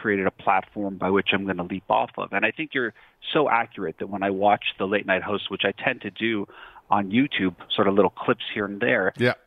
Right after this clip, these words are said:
Speaker 1: the first, my first sort of reaction is, "Well, now we're seeing almost the true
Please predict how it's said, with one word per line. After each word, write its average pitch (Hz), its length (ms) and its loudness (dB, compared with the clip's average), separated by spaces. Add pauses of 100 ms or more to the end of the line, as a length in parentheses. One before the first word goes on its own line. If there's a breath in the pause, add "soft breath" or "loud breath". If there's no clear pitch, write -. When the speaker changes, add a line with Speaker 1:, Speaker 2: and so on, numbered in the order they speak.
(380)
Speaker 1:
the 117 60 4 (140)
first, 147 300 4
my 143 120 4 (100)
first 131 220 2 (340)
sort 113 160 -2
of 95 80 -12
reaction 104 500 0
is, 95 120 -10
"Well, 104 160 0
now 110 200 6
we're 110 120 0 (140)
seeing 107 200 -2
almost 104 460 2
the 101 60 -10
true - 300 -10